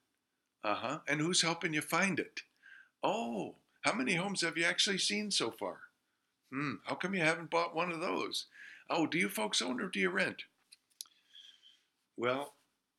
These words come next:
whatever happens, here's the close.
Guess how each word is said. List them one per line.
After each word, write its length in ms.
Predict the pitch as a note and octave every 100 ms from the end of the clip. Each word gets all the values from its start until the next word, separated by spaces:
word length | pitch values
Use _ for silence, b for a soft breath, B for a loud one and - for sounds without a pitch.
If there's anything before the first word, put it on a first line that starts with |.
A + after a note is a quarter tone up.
| - _ _ _ _ _ _ _ _ _ _
whatever 460 | D3 F3+ A3 G#3 E3
happens, 680 | E3+ D#3 F#2+ F2 - - - _ _ _ _ _ _ _
here's 460 | - G#3+ A3 F3+ -
the 80 |
close. 640 | B2 - B2 F#2 - -